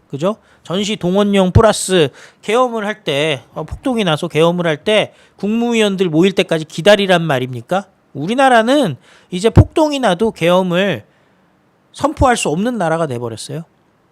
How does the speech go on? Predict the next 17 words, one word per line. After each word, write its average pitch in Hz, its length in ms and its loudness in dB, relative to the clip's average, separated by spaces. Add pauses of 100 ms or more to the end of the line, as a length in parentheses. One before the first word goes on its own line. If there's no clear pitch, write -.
(580)
비상계엄 220 640 6
해제 262 260 0
후에 180 420 -4
계엄이 185 680 -2
한덕수 214 800 0 (420)
전 202 200 2
국무총리, 185 680 0
김용현 190 500 2
전 170 220 0
국방부 196 580 0
장관이 165 380 2
부서 196 380 4
한 202 400 0
문서에 180 440 2
의해 175 500 2 (400)
이루어진 190 420 4
것처럼 156 600 0